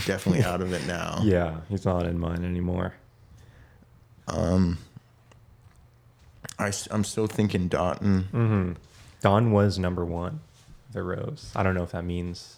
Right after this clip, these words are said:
Speaker 1: Oh, yeah,
Speaker 2: too
Speaker 1: the
Speaker 2: much.
Speaker 1: first rose she gave
Speaker 2: Yeah.
Speaker 1: out. Yeah, it's hard to say. I mean,
Speaker 2: But, mm-hmm.
Speaker 1: um, who else? Yeah, I mean,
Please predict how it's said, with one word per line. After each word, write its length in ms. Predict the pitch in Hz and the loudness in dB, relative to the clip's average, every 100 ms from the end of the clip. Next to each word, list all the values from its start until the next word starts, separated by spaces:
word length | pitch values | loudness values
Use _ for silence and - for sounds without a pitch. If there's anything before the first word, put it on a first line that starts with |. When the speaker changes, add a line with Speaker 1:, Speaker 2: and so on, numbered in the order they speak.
| - | -4
Speaker 1:
Oh, 120 | 113 117 | 0 2
yeah, 160 | 113 | 4
Speaker 2:
too 80 | 101 | 2
Speaker 1:
the 40 | 92 | 2
Speaker 2:
much. 120 | 92 | 2
Speaker 1:
first 240 | 101 95 | 2 0
rose 240 | 101 98 95 | 0 0 0
she 160 | - | -2
gave 200 | 92 95 92 | -2 2 4
Speaker 2:
Yeah. 140 | 92 90 85 | 2 0 -2
Speaker 1:
out. 80 | - | -6
Yeah, 300 | - 135 127 | 0 2 2
it's 140 | 117 - | 0 -4
hard 200 | 98 92 | -4 -4
to 80 | - | -6
say. 460 | - 71 76 87 87 98 - | -8 -6 -4 -4 -6 -10 -4
I 80 | |
mean, 200 | 90 87 85 | -2 0 2
Speaker 2:
But, 220 | - 87 - _ _ _ _ - | 0 -2 -8 _ _ _ _ -6
mm-hmm. 280 | 113 98 87 - _ _ - - - _ - - - - | -4 -2 -6 -10 _ _ -20 -20 -20 _ -20 -20 -18 -6
Speaker 1:
um, 500 | 92 92 90 87 90 90 _ - - _ _ _ - _ _ _ _ _ _ _ - | 0 2 2 0 -2 -6 _ -20 -20 _ _ _ -20 _ _ _ _ _ _ _ -8
who 180 | 98 107 | -2 0
else? 600 | 98 98 90 - - - - | 2 2 0 -6 -14 -16 -6
Yeah, 240 | 101 98 | 0 0
I 80 | 92 | 2
mean, 460 | 95 92 92 98 | 2 4 0 -2